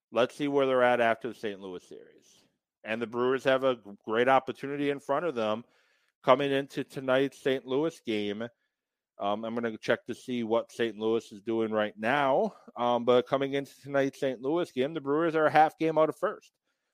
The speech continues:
Saint Louis, they took one on the, the chin big time against the Rockies last night, sixteen to five final, which they're up five to nothing now after the first. But,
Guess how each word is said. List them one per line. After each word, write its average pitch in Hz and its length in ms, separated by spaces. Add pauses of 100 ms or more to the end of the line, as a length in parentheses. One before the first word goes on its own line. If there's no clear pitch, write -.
(180)
Saint 139 300
Louis, 151 460
they 117 120
took 135 280
one 139 200
on 127 140
the, 117 160 (100)
the 110 120
chin 147 540 (200)
big 135 260
time 139 380
against 117 300
the 110 80
Rockies 123 460
last 131 340
night, 139 320 (440)
sixteen - 460
to 123 60
five 127 460
final, 143 540 (400)
which - 220
they're 127 160
up 117 120
five 123 220
to 117 100
nothing 110 400
now 127 340
after 110 260
the 101 60
first. 117 520 (960)
But, 139 320